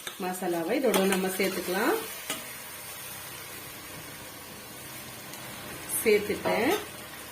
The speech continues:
ஒரு அஞ்சு நிமிஷம் வந்து நம்ம இதை அப்படியே வந்து நம்ம கிளறி கிளறி கொடுத்து நம்ம வேக வச்சுக்கலாங்க. அப்பதான் அந்த மசாலா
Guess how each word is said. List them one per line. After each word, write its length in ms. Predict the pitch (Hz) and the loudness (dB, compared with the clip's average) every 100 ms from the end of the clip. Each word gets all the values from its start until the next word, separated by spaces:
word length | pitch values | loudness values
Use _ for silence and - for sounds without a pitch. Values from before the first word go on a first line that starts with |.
| - - - - 226 | -10 -10 -10 6 8
ஒரு 120 | 254 233 | 10 10
அஞ்சு 240 | 262 277 294 277 | 10 10 10 10
நிமிஷம் 380 | 269 - 294 226 | 8 6 8 8
வந்து 180 | 214 269 | 8 8
நம்ம 160 | 220 202 277 453 - - - - - - - | 8 8 8 6 2 -6 -2 0 -2 -4 4
இதை 100 | 196 185 | 8 8
அப்படியே 440 | - 202 196 196 226 233 | 6 4 6 10 10 10
வந்து 160 | 196 240 | 6 6
நம்ம 160 | 208 220 339 349 | 6 6 6 8
கிளறி 260 | 247 254 277 | 8 10 8
கிளறி 260 | 269 240 254 247 | 6 8 6 6
கொடுத்து 280 | 220 202 240 | 4 6 6
நம்ம 160 | 208 196 277 453 - - - - 196 | 6 8 8 6 4 0 0 2 4
வேக 200 | 220 220 196 | 6 6 4
வச்சுக்கலாங்க. 560 | 190 - 190 185 180 202 294 403 - | 2 2 2 4 4 6 6 4 -2
அப்பதான் 320 | 170 196 220 | 0 4 4
அந்த 140 | 208 185 | 4 4
மசாலா 440 | 175 185 226 233 | 4 4 6 8